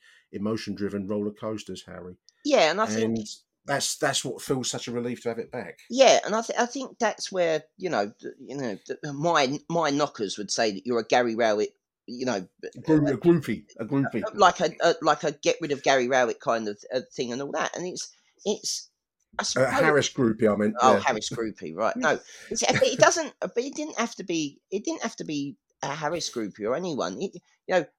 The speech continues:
Speaker 2: realistically, if I'm being totally honest, when we appointed Joe Edwards, if we'd got fucking Neil Warnock, I wouldn't have minded. I know everyone was saying I don't, you know, because that would have been, to me, that would have been the next stage in the, w-,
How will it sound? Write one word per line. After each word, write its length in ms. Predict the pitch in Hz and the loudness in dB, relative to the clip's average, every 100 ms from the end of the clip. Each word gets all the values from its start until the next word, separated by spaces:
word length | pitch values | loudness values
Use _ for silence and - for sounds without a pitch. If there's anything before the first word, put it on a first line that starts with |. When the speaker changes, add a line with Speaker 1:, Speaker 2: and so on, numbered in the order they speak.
| - | -8
Speaker 2:
realistically, 840 | 277 240 180 - - - - 95 | -4 0 2 0 -4 -10 -6 -4
if 120 | - | -2
I'm 100 | 170 170 | -2 -2
being 260 | 170 143 | -4 -4
totally 500 | 143 - 196 - 110 | -4 2 2 2 -2
honest, 300 | 85 92 - | -4 -4 -4
when 120 | 208 | -4
we 80 | 262 | -2
appointed 420 | 277 - 156 120 | -4 -4 -6 -6
Joe 220 | - 127 131 | 0 2 2
Edwards, 380 | 147 - - | -4 -10 -8
if 160 | 180 - | -8 -4
we'd 220 | 415 349 - | -4 0 2
got 140 | - - _ _ _ | 0 -2 _ _ _
fucking 320 | 160 - 139 131 | -12 -8 -6 -2
Neil 160 | 127 | -2
Warnock, 460 | 127 170 123 76 - | -2 -4 -4 -6 0
I 60 | 220 | 0
wouldn't 220 | 233 180 143 | 2 -2 -4
have 80 | |
minded. 520 | 156 214 214 - - - - | -4 -2 -2 -4 -12 -10 -4
I 60 | |
know 120 | 359 349 | 0 0
everyone 240 | 151 120 | 2 0
was 120 | 117 | 0
saying 180 | 104 104 | -2 0
I 80 | 104 | 0
don't, 200 | 117 - | -2 -4
you 100 | 135 - - - _ | -12 -14 -20 -20 _
know, 140 | 196 175 _ _ | -8 -8 _ _
because 420 | 196 254 214 - _ _ _ _ _ _ _ - | 0 2 2 -2 _ _ _ _ _ _ _ 4
that 220 | 240 - | 4 4
would 200 | 202 214 | 0 0
have 100 | 180 | 0
been, 200 | 185 175 | -4 -4
to 160 | - 165 | -4 -4
me, 280 | 202 147 110 | 0 0 -2
that 140 | 165 | -4
would 100 | 175 | -6
have 60 | 165 | -6
been 120 | 165 | -6
the 60 | |
next 340 | 156 156 - - | -4 -6 -4 -4
stage 400 | 135 139 135 127 | 0 0 -2 -4
in 160 | 127 | -2
the, 280 | 120 123 127 - _ _ _ _ - | 0 0 -2 -8 _ _ _ _ -6
w-, 160 | - | -6